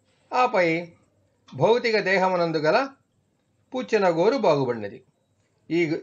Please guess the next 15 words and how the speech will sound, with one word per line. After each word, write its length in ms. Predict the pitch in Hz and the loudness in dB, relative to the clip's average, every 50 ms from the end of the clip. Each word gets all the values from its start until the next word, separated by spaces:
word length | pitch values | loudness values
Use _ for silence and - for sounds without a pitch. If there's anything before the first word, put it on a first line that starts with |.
| - | -2
ఈ 100 | 170 175 | -2 0
రోగి 280 | 175 160 160 160 160 170 | 2 4 4 4 2 0
యందు 300 | 175 185 196 240 277 269 - _ _ _ _ _ _ _ _ _ _ _ | 0 0 0 -2 -4 -6 -8 _ _ _ _ _ _ _ _ _ _ _
వ్యాధి 420 | - 110 131 170 208 247 247 214 220 | -6 -2 0 2 2 2 2 0 0
నివారణ 640 | 196 165 165 160 151 135 143 156 165 165 170 170 170 - _ _ _ _ _ _ _ _ _ _ - | 0 2 2 2 2 2 0 0 0 0 0 -2 -8 -16 _ _ _ _ _ _ _ _ _ _ -6
మనస్సు 420 | 120 147 190 233 226 220 - 196 | -4 -2 0 0 0 -2 -2 -4
నుండి 520 | 170 156 139 135 147 170 190 190 170 - - _ _ _ _ _ _ _ _ _ _ - | -4 -4 -4 -2 -2 -2 -2 -4 -6 -10 -18 _ _ _ _ _ _ _ _ _ _ -2
ప్రాణమునకు, 800 | 131 151 180 202 202 185 170 156 135 - 170 175 175 180 180 180 - _ _ _ _ _ _ _ _ _ _ _ | 0 0 2 0 0 0 0 -2 -2 -2 -2 -2 -2 -2 -4 -10 -18 _ _ _ _ _ _ _ _ _ _ _
ప్రాణము 400 | - 156 185 208 214 214 208 196 | 0 2 2 2 2 0 0 0
నుండి 480 | 185 170 160 143 135 151 165 170 170 170 - _ _ _ _ _ _ _ _ _ | -2 -2 -2 -2 -2 -2 -2 -4 -6 -8 -14 _ _ _ _ _ _ _ _ _
దేహమునకు 840 | 117 139 180 208 190 196 190 175 160 151 147 - 151 151 160 160 160 _ _ _ _ _ _ _ _ _ - - - - _ _ _ _ _ _ _ _ _ - | 0 2 2 2 2 2 0 0 0 0 -2 0 -2 -4 -4 -6 -10 _ _ _ _ _ _ _ _ _ -14 -14 -14 -14 _ _ _ _ _ _ _ _ _ 0
పనిచేసినది. 640 | 170 190 196 190 190 175 131 143 135 107 127 131 - - _ _ _ _ _ _ _ _ _ _ _ _ _ _ _ _ _ _ _ _ _ _ _ _ _ _ _ _ _ _ _ - | 2 2 2 2 0 -2 -2 -4 -6 -6 -8 -12 -18 -20 _ _ _ _ _ _ _ _ _ _ _ _ _ _ _ _ _ _ _ _ _ _ _ _ _ _ _ _ _ _ _ 0
కావున 480 | 160 170 185 185 180 185 226 269 277 269 - _ _ _ _ _ _ _ _ _ _ _ _ _ _ _ - - | 2 4 4 4 4 2 2 0 -2 -4 -12 _ _ _ _ _ _ _ _ _ _ _ _ _ _ _ -2 2
చేయబడిన 480 | 240 233 226 214 190 185 180 175 170 165 | 4 6 6 6 4 2 2 2 2 2
వైద్యము 640 | 156 156 156 151 139 147 147 147 147 143 143 143 - | 2 2 0 0 0 -2 -2 0 0 -2 -2 -4 -8